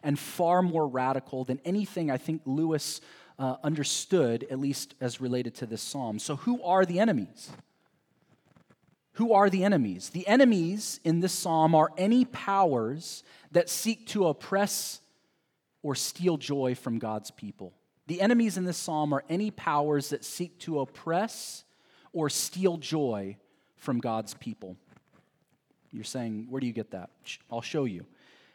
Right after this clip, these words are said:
In the context of Psalm twenty-three, the enemies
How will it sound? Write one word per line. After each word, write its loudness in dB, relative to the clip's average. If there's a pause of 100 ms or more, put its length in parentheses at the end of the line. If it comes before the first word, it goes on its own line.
(120)
In 0
the 0
context 2
of -4
Psalm 4
twenty-three, -2
the -6
enemies 2